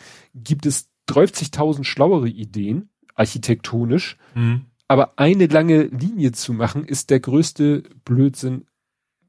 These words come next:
Speaker 2: Ich finde
Speaker 1: Also
Speaker 2: ja schon so Dörfer so gruselig, die so an drei, vier
Speaker 1: Ja.
Speaker 2: Kilometern sich lang, <laughs> lang
Speaker 1: Ja.
Speaker 2: ziehen.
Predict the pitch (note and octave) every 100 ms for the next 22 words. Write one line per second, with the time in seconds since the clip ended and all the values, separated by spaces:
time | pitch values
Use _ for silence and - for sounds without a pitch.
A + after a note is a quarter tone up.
0 | - A2 - B2+ B2+ - A#2+ G2+ G2 A#2
1 | D#3 G3+ A2+ G2+ F2 A2 G2+ F#2+ - G#2+
2 | G#2+ G2+ G2+ G#2 F#2+ - D#3+ D3 C3+ A2+
3 | G#2+ G#2 A2 G#2 A2+ A2 - A#2 - -
4 | - C4 - - - - - E3